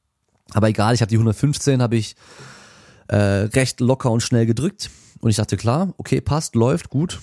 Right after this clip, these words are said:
so wie gedacht, wie geplant. Hab dann auch zu Paul gesagt, okay, hundertfünfundzwanzig,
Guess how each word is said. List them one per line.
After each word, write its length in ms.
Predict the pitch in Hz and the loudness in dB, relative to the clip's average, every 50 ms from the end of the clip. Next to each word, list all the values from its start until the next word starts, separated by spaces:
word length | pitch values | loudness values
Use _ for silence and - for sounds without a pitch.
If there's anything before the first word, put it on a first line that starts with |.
| - | -14
so 260 | - 113 113 117 120 | -6 -2 0 0 0
wie 100 | 117 117 | 0 0
gedacht, 400 | 110 113 104 127 170 - - - | 0 0 0 -2 -4 -4 -6 -6
wie 80 | 120 117 | -4 -2
geplant. 500 | 117 107 - 117 113 135 180 202 - - _ _ _ _ - - - - - - - _ _ _ _ _ _ _ _ | -2 -2 0 0 0 0 0 -4 -6 -10 _ _ _ _ -20 -20 -20 -20 -20 -20 -20 _ _ _ _ _ _ _ _
Hab 200 | - 117 123 - | -8 -6 -4 -4
dann 140 | - 131 117 | -2 -2 -2
auch 200 | 113 123 127 120 | 0 0 0 -2
zu 180 | - - - 117 | -2 -4 -4 -2
Paul 200 | - 131 117 117 | 2 2 2 4
gesagt, 200 | 117 117 - - | 2 0 0 -2
okay, 220 | - - 143 151 | -2 -2 0 0
hundertfünfundzwanzig, 840 | 139 139 127 113 - 123 120 110 - 143 151 170 - 214 202 - - | 2 2 0 0 2 0 0 0 0 -2 -2 -2 -2 -2 -4 -4 -8